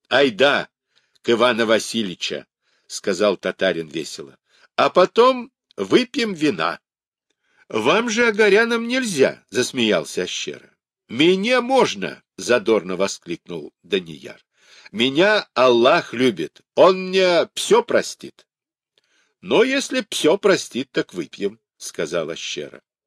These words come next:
«Эй, русалка, выпьем сегодня по полюшки?» «По полдраницы-то», — отозвался русалка. «Отчего ж не выпить?» Они все вместе отправились к великокняжеской ставке.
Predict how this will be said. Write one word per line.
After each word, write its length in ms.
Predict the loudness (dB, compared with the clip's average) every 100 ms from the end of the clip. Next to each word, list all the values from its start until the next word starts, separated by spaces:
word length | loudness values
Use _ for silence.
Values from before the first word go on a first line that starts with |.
| _ _ _ _ _ 0
«Эй, 260 | 4 6 8
русалка, 760 | 6 2 4 4 4 2 0
выпьем 500 | 2 0 0 -2 -6
сегодня 640 | -2 2 4 4 4 -4
по 160 | 0 0
полюшки?» 800 | 2 2 2 -2 -6 -8 -18 -20 _ _ _ _ _ _
«По 160 | 2
полдраницы-то», — 1400 | 2 8 8 8 6 2 2 0 -4 -6 -10 -8 -12 -12 _
отозвался 760 | -2 2 2 2 2 2 2 -4
русалка. 580 | -4 -4 -8 -10 0 0
«Отчего 360 | 0 0 2
ж 80 | 0
не 120 | 0
выпить?» 500 | -6 -6 -10 -20 -20 _ _ _ _ _ _ _ _ _ _ _
Они 460 | -2 0 2 0 -2
все 240 | -4 -2
вместе 680 | -2 0 0 0 -4 -2 -2 -4
отправились 880 | -10 -10 -2 0 2 0 -4 -8
к 80 | -10
великокняжеской 1040 | -10 -10 -10 -12 -6 -2 -2 -4 -14 -14 -14
ставке. 640 | -14 -14 -14 -14 _ _